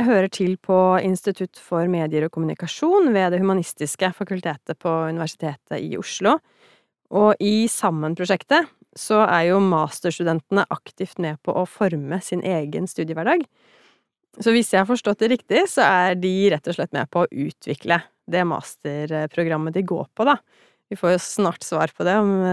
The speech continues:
det var riktig forstått. Eh, Kjetil, du er jo instituttleder, som Eva nevnte, og i tillegg så leder du da Sammen-prosjektet, som vi snakker om nå. Eh, kan ikke du si litt om hva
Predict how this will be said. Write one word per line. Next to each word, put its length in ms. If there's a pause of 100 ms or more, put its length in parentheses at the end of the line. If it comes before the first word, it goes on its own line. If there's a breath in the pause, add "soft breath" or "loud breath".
(120)
det 80
var 140
riktig 180
forstått. 400
Eh, 480 (480 soft breath)
Kjetil, 400
du 80
er 300
jo 100
instituttleder, 1040
som 400
Eva 320
nevnte, 540 (260)
og 240
i 80
tillegg 320
så 80
leder 460
du 100
da 80 (300)
Sammen-prosjektet, 720 (720 soft breath)
som 160
vi 80
snakker 320
om 80
nå. 100 (220)
Eh, 480
kan 160
ikke 160
du 80
si 320
litt 240
om 220
hva 160